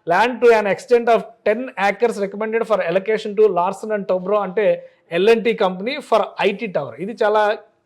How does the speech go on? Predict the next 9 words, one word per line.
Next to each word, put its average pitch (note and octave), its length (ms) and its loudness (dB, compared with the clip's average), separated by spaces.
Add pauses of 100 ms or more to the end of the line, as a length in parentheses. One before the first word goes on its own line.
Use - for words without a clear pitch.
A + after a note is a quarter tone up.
(160)
కీ C4 160 -4 (360)
గేమ్ A#3+ 360 8
చేంజర్ G#3+ 460 2
కాబోతుంది F#3 600 -2 (160)
అమరావతిలో G#3+ 640 0 (400)
ఐటీ, A3 320 -8 (800)
డీప్ G#3 320 -2
టెక్, G#3+ 240 -4 (440)
అలానే F#3+ 340 -2